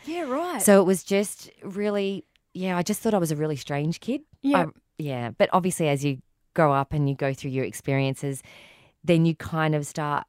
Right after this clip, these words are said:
Speaker 2: to factor in, "Oh my God, this, is this a possibility?" And that was kind of freaky for me too because,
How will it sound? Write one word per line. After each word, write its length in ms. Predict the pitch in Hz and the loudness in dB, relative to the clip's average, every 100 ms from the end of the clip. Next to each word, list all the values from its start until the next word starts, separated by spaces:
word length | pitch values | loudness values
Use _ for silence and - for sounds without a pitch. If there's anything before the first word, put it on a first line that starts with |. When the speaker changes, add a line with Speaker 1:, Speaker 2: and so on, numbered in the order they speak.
| _ | _
Speaker 2:
to 500 | - 147 143 139 139 - | -4 -2 -2 -4 -8 -14
factor 560 | - 156 - - 143 | -6 -6 -4 -4 -2
in, 460 | 143 143 139 139 - | 0 2 2 0 -2
"Oh 140 | 151 | -4
my 140 | 147 139 | -4 -4
God, 280 | 139 139 135 | -4 -4 -4
this, 200 | 143 - | -8 -8
is 120 | 147 | -10
this 180 | 139 135 | -8 -10
a 60 | - | -8
possibility?" 560 | - 139 139 143 160 | -8 -8 -6 -4 -2
And 100 | 190 | -2
that 80 | 277 | -4
was 100 | 269 | -10
kind 280 | - 147 135 | -12 -8 -8
of 80 | 127 | -6
freaky 340 | 139 143 175 | -10 -8 -10
for 100 | 151 | -8
me 160 | 135 117 | -6 -6
too 300 | - 190 151 | -6 -6 -6
because, 560 | 127 135 127 123 - | -8 -6 -6 -6 -14